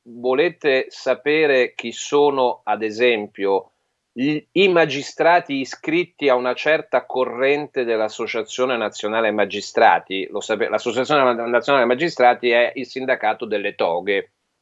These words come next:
associazione meritevole, adesso poi con tutta la vicenda annessa, connessa a Palamara, ma insomma composta da correnti. Bene, voi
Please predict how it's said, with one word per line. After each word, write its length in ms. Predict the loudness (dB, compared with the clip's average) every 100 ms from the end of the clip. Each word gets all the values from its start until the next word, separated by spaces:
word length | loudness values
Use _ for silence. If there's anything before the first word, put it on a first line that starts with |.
| _ _ _
associazione 760 | -12 -8 -4 -2 -2 2 4 4
meritevole, 1000 | 0 0 2 4 4 4 4 2 0 _ _ _ _ _ _ _
adesso 280 | -12 -10 -6
poi 200 | -4 -4 _ _ -20
con 120 | -14
tutta 240 | -4 0
la 100 | 2
vicenda 680 | 2 2 2 2 2 0 -4 _
annessa, 420 | -6 -2 -2 -2
connessa 520 | -2 -2 -2 2 2
a 120 | 2 2
Palamara, 720 | 4 6 4 2 4 4 2 _ _
ma 120 | -6 -4
insomma 480 | -2 0 0 0 -4
composta 600 | -2 0 2 2 2 -2
da 160 | -2 -2
correnti. 800 | -2 0 0 0 -2 -8 -10 -10
Bene, 520 | 0 2 2 0 -6
voi 760 | -6 0 2 2 0 -2 -4